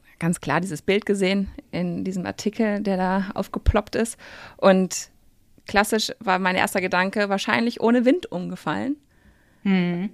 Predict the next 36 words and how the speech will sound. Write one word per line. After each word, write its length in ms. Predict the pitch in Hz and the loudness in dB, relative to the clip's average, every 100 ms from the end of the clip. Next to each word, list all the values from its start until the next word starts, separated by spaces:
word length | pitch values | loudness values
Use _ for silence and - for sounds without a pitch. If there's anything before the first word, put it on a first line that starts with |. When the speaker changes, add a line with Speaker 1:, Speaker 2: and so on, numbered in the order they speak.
| - - | -12 -8
Speaker 1:
Das 240 | 196 190 | -6 -4
heißt, 320 | 196 190 190 | 0 0 0
der 120 | 190 - | 0 2
Aufschrei 300 | 208 - 196 | 0 0 0
wird 120 | 190 | 2
dann 120 | 190 | 2
noch 240 | 196 214 - | 0 0 0
höher 260 | 185 190 | 0 -2
sein, 380 | 190 185 226 247 _ _ _ _ _ _ _ | -2 0 0 -2 _ _ _ _ _ _ _
weil 240 | 185 190 180 | -4 0 2
Speaker 2:
Ja. 40 | |
Speaker 1:
das 120 | 180 - | 0 2
darf 260 | 175 185 | 2 2
ja 60 | 202 | 0
nicht 160 | 208 - | -4 -4
passieren, 320 | 202 - 196 | -6 -4 -4
das 140 | 196 | -6
kann 180 | - 185 | -6 -6
nicht 140 | 196 | -4
passieren. 260 | - 196 214 | -4 -4 -2
Mein 100 | 190 | 4
erster 280 | 202 220 226 | 4 4 2
Gedanke 360 | 208 196 196 190 | 2 2 2 0
ist, 280 | 190 - - - | 0 -4 -8 -4
oh, 300 | 190 208 - - - | -4 -4 -8 -14 -6
was 260 | 196 202 | -2 -2
passiert 380 | - 208 - 226 | -4 -4 2 2
mit 140 | 214 - | 2 0
den 100 | 208 | -2
Nachbarbäumen? 680 | - - 196 202 220 240 - - - - - - - - - | 0 -2 0 2 2 2 0 -20 -20 -20 -20 -20 -20 -20 -12
Und 320 | - 190 190 175 | -4 2 2 4
Speaker 2:
Hm. 60 | |
Speaker 1:
gibt 220 | 170 185 | 0 2
es 180 | 202 - | 0 0
wieder 260 | 202 190 190 | 2 4 4
so, 360 | 185 180 180 | 2 0 0